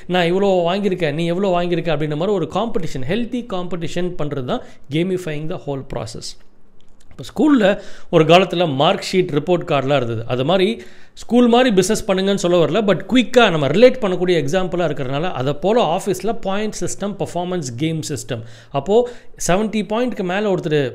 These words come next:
பர்ஃபார்மன்ஸ்ல வாங்குறாருன்னா குட் எம்ப்ளாயி, ஐம்பதுக்கு மேல வாங்குறாருன்னா ஆவரேஜ் எம்ப்ளாயி, ஐம்பது கீழே வாங்குறாருன்னா very, very poor employee. சரி, இது ஏற்கனவே முன்னாடி நிறைய பேர் சொல்லியிருக்காங்களே அப்படின்னு நீங்க பாத்தீங்கன்னா, பேலன்ஸ் ஸ்கோர் கார்டு சிஸ்டம்,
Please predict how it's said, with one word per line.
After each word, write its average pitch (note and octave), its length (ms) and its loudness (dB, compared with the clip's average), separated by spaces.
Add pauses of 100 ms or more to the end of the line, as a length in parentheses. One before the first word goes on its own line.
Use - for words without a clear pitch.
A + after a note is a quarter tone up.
பர்ஃபார்மன்ஸ்ல F3+ 440 -2
வாங்குறாருன்னா E3 600 -2
குட் F3 220 0
எம்ப்ளாயி, D3 380 0
ஐம்பதுக்கு E3 400 0
மேல F#3+ 300 0
வாங்குறாருன்னா F3 460 -2
ஆவரேஜ் F3 460 -2
எம்ப்ளாயி, C#3+ 300 -4
ஐம்பது D#3+ 320 -2
கீழே G#3+ 200 0
வாங்குறாருன்னா E3+ 520 -2
very, F3 200 -2
very F3+ 320 -4
poor D#3 160 -2
employee. B2 440 -6 (420)
சரி, A3 200 4
இது F3+ 120 0
ஏற்கனவே A#3+ 460 2
முன்னாடி A3+ 220 0
நிறைய F3+ 220 0
பேர் G3+ 220 -2
சொல்லியிருக்காங்களே F3 640 -2
அப்படின்னு D#3+ 120 -2
நீங்க C#3 320 -4
பாத்தீங்கன்னா, D3+ 300 -4 (120)
பேலன்ஸ் A3 480 -2
ஸ்கோர் E3+ 240 -4
கார்டு D#3+ 240 -4
சிஸ்டம், C#3 360 -4